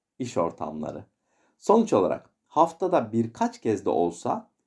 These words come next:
ofiste olmak yalnızlık problemine iyi gelir diye düşünüyorum.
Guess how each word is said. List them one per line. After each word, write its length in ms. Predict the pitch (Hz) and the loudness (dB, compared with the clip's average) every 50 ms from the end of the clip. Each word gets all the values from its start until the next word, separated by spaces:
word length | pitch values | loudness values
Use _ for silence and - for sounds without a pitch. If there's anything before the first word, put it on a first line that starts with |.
| _ _ _ _ _ | _ _ _ _ _
ofiste 420 | - 113 113 113 - - - - 214 | -2 -2 -2 -2 -6 -4 0 4 4
olmak 420 | 180 147 120 101 85 85 87 _ | 4 4 4 0 -2 -4 -6 _
yalnızlık 580 | - 95 104 117 131 135 139 139 - - - - | -2 2 2 2 2 2 -2 -4 -6 -8 -8 -4
problemine 760 | - 107 95 90 95 92 87 92 101 113 175 285 339 - _ _ _ _ - | -2 -2 -2 -2 -2 -4 -4 -4 -2 -2 -2 -2 -4 -6 _ _ _ _ 0
iyi 200 | 117 120 120 110 | 4 4 4 4
gelir 320 | 95 90 78 78 76 76 | 2 0 -2 -2 -4 -4
diye 180 | 82 80 78 76 | -2 -2 -2 -2
düşünüyorum. 520 | 78 78 - - 78 76 76 73 76 - | -4 -8 -10 -12 -12 -12 -12 -12 -14 -18